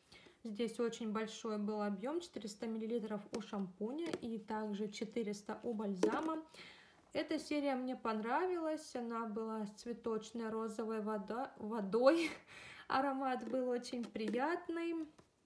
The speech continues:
Волосы хорошо шампунь промывал, бальзам их отлично увлажнял. Также они легко расчесывались, не спутывались. В общем, серия отличная, всем могу ее посоветовать.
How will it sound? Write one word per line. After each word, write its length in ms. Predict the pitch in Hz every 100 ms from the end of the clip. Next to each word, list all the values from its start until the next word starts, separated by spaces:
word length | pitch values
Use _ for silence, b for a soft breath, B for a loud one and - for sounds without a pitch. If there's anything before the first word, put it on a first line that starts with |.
| _ _ _ _ -
Волосы 540 | 262 294 269 - -
хорошо 840 | - 226 226 220 247 226 208 196 196 - 277
шампунь 540 | - - 220 233 226
промывал, 720 | 202 208 208 202 240 330 339 254
бальзам 500 | 226 202 220 208 196
их 120 | -
отлично 760 | 196 - 208 202 - 190 185 B B B B B
увлажнял. 840 | 240 214 214 208 196 247 302 311 311
Также 460 | 226 208 202 202
они 240 | 202 208 202
легко 340 | 208 - 196
расчесывались, 1120 | 190 202 - 294 349 - 320 311 311 311 302
не 140 | 202 185
спутывались. 880 | - 294 339 320 269 269 262 262 -
В 40 |
общем, 460 | 247 - - 233 214
серия 380 | - 269 262 247
отличная, 640 | 240 240 349 - 254 226
всем 300 | 202 254 285
могу 300 | 262 208 226
ее 240 | 247 208 233
посоветовать. 920 | 247 - 240 220 208 208 208 190